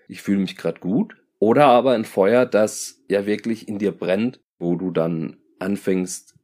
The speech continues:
eine Idee umzusetzen oder, ja, dich mit Leuten in Verbindung zu setzen und so weiter und so weiter. Also da gibt's viele, viele Möglichkeiten. Und deswegen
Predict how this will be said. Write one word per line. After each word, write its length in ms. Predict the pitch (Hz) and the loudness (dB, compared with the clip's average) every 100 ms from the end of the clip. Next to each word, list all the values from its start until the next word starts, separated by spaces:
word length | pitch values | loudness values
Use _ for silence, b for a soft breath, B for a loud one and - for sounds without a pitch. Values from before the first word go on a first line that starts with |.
| - | -10
eine 140 | 90 | -2
Idee 320 | 92 90 104 117 | -2 0 2 2
umzusetzen 760 | 95 - 82 78 - - 71 | 2 -6 -4 -4 -4 -8 -6
oder, 720 | - 92 90 90 87 87 85 - | -2 0 2 2 2 2 -2 -2
ja, 160 | 101 104 | 2 2
dich 160 | 98 | 0
mit 120 | 101 | -4
Leuten 280 | 98 101 101 | 2 2 2
in 100 | 101 | -4
Verbindung 540 | 98 95 113 151 120 - | -4 -2 0 0 -2 -8
zu 120 | - | -10
setzen 400 | 87 - - - | -8 -8 -12 -6
und 280 | 104 135 131 | -2 -2 -2
so 140 | 98 | -2
weiter 320 | 87 87 85 | 0 0 -2
und 100 | 85 | -4
so 140 | 92 101 | -2 2
weiter. 260 | 107 85 | 2 2
Also 160 | 82 92 | -2 0
da 140 | 90 | -2
gibt's 360 | - 107 - - b b _ | -2 -8 -8 -20 b b _
viele, 340 | - 98 110 | -2 -2 -2
viele 240 | - 104 | -4 -4
Möglichkeiten. 880 | 104 110 - - - 85 - - - _ | -2 -4 -6 -14 -12 -14 -14 -16 -20 _
Und 120 | 87 92 | -4 -2
deswegen 720 | 113 120 127 127 127 131 | 0 2 2 2 -2 -2